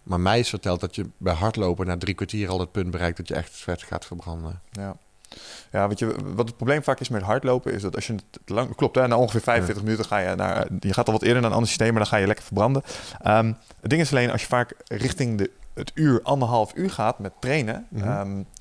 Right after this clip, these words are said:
Speaker 2: dan gaat je lichaam ook cortisol afgeven. En, ehm, als je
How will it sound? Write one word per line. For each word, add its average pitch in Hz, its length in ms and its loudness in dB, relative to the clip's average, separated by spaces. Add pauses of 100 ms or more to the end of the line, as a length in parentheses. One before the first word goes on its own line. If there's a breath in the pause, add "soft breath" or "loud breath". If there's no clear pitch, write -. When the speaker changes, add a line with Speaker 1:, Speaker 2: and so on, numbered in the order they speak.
Speaker 2:
dan 107 340 2
gaat - 160 -2
je 120 60 -2
lichaam 123 260 2
ook 131 260 2
cortisol 131 460 0
afgeven. - 520 -6 (260 soft breath)
En, 92 440 -8
ehm, 87 220 -10 (380 loud breath)
als - 120 -8
je 92 120 -2